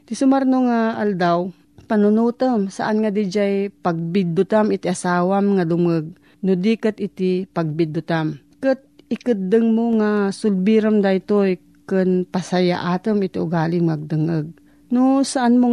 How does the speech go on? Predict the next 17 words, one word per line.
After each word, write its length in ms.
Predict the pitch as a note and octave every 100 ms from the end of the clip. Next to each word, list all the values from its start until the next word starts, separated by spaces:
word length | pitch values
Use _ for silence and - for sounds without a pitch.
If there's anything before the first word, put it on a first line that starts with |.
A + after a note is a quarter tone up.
| B3
nga 80 |
ammo 240 | A#3+ A3+ F#3+
no 240 | F#3+ G3
adda 240 | G3 F3+ F3+
problema 720 | - F#3 F3 F#3 F#3 E3+ D#3+ F3
iti 160 | F3+
panagdengeg, 800 | E3+ F3+ E3 D#3 F3 E3+ D3+ D#3+ D#3+ -
damagem 800 | F3+ G3 G3+ G3+ G3+ F#3 A3+ A3
iti 160 | G3
asawam. 720 | F#3 - E3 D#3+ E3+ E3 D#3+ D3+ _ -
No 240 | F#3 F#3
anya 240 | F3+ F3 F3+
ti 400 | - F#3 F3 E3+
saan 320 | - F#3+ G3+
na 80 | G3+
nga 160 | G3
kayat, 400 | - F3 F#3 E3+